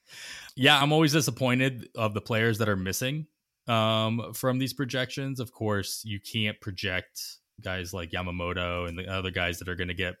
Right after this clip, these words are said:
called over 'cause you don't, one, they haven't signed yet.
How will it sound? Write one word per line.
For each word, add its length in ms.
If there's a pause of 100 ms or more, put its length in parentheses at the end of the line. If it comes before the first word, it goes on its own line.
(100)
called 320
over 360
'cause 280
you 80
don't, 180 (180)
one, 220
they 80
haven't 220
signed 300
yet. 240